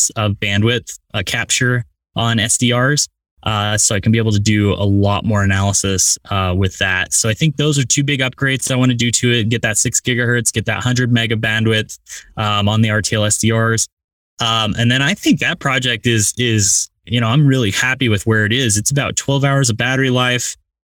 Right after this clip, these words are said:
Um, maybe build another version of it that, uh, has proper cooling. So then that way I can, um, I can just run it closed and, and, uh, just run it fully incognito. Right now, you know, I do have to have the lid open a little bit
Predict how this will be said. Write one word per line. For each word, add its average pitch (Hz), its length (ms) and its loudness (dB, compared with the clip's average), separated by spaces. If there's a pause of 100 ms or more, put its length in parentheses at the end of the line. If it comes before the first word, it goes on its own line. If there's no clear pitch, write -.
(140)
Um, 104 560 0
maybe 127 340 2
build 127 320 0
another 117 380 0
version 117 480 2
of 113 180 0
it 117 240 -2
that, 107 300 0 (120)
uh, 98 340 0 (100)
has 104 360 -2
proper 117 380 -2
cooling. 123 560 2
So 113 220 2
then 104 220 2
that 107 180 0
way 110 180 0
I 101 100 -2
can, 95 320 -2 (400)
um, 92 500 0 (180)
I 104 120 -2
can 101 180 0
just 98 240 2
run 104 240 2
it - 180 -2
closed 113 760 0
and, 92 360 2
and, 95 340 0 (180)
uh, 98 320 -2 (140)
just 107 220 0 (240)
run 113 320 2
it 87 100 -4
fully 113 720 0
incognito. 101 760 2
Right 104 240 2
now, 107 280 0
you 98 140 0
know, 98 120 0
I 98 80 0
do 104 200 0
have 104 160 -2
to 104 80 -4
have 98 120 -2
the 98 100 2
lid 101 240 4
open 98 320 0
a 95 40 2
little 101 220 2
bit 98 400 -2